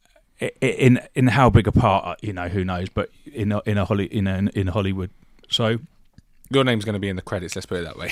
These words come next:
Speaker 2: <laughs>
Speaker 1: Yeah, exactly. Yeah, um, and, and that's what I go for now. Anyway, I go, I go for small parts in big movies.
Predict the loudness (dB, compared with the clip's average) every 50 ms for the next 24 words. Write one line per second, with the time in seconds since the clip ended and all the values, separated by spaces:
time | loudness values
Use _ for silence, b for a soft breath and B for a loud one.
0 | -8 -6 0 6 8 10 10 10 8 8 6 6 6 6 4 4 2 4 6 6
1 | 6 6 6 4 0 -4 -4 0 2 4 4 4 4 2 2 2 2 4 2 4
2 | 6 6 6 6 6 6 4 4 6 6 6 6 6 4 4 6 6 6 6 6
3 | 6 6 6 6 4 4 4 4 4 4 4 4 6 6 6 6 6 4 0 -2
4 | 0 2 4 4 6 6 6 6 4 4 2 0 -2 -4 -4 -4 -6 -10 -4 -2
5 | -2 0 2 2 2 2 0 0 -2 -6 -6 -8 -12 -16